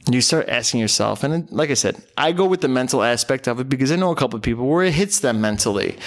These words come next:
Now, for me, it doesn't hit myself mentally. I don't take it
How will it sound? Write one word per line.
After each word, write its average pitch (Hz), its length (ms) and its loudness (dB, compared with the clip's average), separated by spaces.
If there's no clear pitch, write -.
Now, 131 540 2
for 135 200 2
me, 139 180 2
it 123 100 2
doesn't 120 300 0
hit 127 320 0
myself 120 400 2
mentally. 120 400 2
I 117 80 4
don't 117 200 0
take - 360 0
it 117 260 0